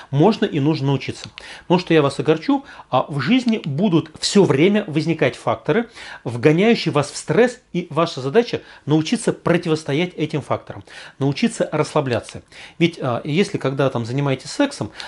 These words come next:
вы ведь в сексе получаете максимальное удовольствие именно тогда, когда вы расслаблены, а не тогда, когда вы, в общем, супер-мега напряжены. А,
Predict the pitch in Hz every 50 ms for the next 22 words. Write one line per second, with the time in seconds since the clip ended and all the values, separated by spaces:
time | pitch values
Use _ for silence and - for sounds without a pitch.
0 | - - - 165 165 165 160 - - - - - 208 202 - - - 151 156 170
1 | 170 - 185 160 - - - - 156 165 170 - - 170 170 185 185 175 160 147
2 | - - 160 131 165 156 170 165 160 - - 117 - - - - _ - 165 175
3 | 175 175 170 170 170 151 175 160 - 147 143 156 156 147 151 156 147 - 220 233
4 | 247 202 165 120 104 92 - _ _ _ - - - 147 151 147 - 143 123 123
5 | 131 - 113 104 110 110 104 95 98 - - 107 - - 131 - 127 120 117 110
6 | 98 107 110 - - 107 92 107 98 87 - - - _ - - - - - -
7 | - - - _ _ _ _ _ _ _ _ _ _ _ _ _ _ _ - -
8 | - - - - 135 117 110 107 101 95 87